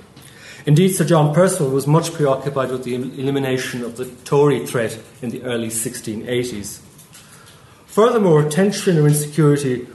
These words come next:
were not simply generated by a potential threat of disorder and violence. The cultural and social isolation engendered by ethnic, linguistic,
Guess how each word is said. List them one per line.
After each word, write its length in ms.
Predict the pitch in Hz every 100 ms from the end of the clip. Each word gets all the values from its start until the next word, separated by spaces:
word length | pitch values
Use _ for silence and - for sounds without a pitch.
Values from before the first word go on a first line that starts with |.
| -
were 140 | 143
not 260 | 147 185 202
simply 400 | - 165 147 139
generated 580 | 143 135 127 127 127 127
by 120 | 117
a 40 |
potential 540 | 117 131 - 139 - 120
threat 400 | - 127 117 - -
of 100 | 104
disorder 520 | 117 135 131 127 123
and 260 | 117 110
violence. 640 | 110 117 117 101 95 - - _ - - - - -
The 80 | 151
cultural 440 | 175 190 190 175
and 100 | 143
social 540 | - 185 185 156 147 131
isolation 540 | 135 139 131 127 135
engendered 420 | 131 135 131 127
by 120 | 117
ethnic, 520 | 113 135 - 160 156 143
linguistic, 640 | 127 131 143 - 175